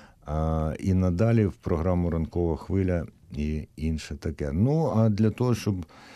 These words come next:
можливо, вас зацікавити, ви знаєте, що я вам скажу? Насправді фейкових новин не існує. І от для того, щоб почути обґрунтування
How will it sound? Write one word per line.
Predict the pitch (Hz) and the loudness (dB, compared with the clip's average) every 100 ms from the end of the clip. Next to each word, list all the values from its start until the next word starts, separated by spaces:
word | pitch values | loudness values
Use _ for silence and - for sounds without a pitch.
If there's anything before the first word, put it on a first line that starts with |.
| - _ | -20 _
можливо, | 82 80 101 104 | -6 -2 0 2
вас | 92 | 0
зацікавити, | 90 87 101 - - 76 71 67 - 90 87 - - - - - | -2 -4 -8 -6 -2 0 0 0 0 0 0 -4 -16 -20 -20 -8
ви | 87 | -2
знаєте, | 113 156 131 131 | 2 2 2 0
що | - 110 | 2 2
я | 98 | 4
вам | 95 90 | 2 0
скажу? | - 95 76 82 64 - - - _ 76 | -2 -2 0 -2 -2 -6 -18 -20 _ 0
Насправді | 98 98 - 131 117 113 98 82 | 2 2 2 2 4 4 4 0
фейкових | - 127 139 120 104 92 - | 0 2 2 2 2 2 0
новин | 87 85 80 73 - - | 0 2 0 0 -4 -2
не | 87 92 85 | 2 2 0
існує. | - - - 50 - - _ _ _ _ _ - | -4 -8 -10 -10 -16 -20 _ _ _ _ _ -4
І | 87 | -2
от | 80 | 0
для | 92 | 0
того, | 90 95 87 | 0 0 0
щоб | - 80 87 85 69 - - _ _ _ _ | -2 -2 0 0 -2 -10 -20 _ _ _ _
почути | 98 - 104 98 | -4 0 -2 2
обґрунтування | 95 92 95 107 95 113 127 170 170 104 65 | 2 2 2 4 4 2 4 4 4 4 2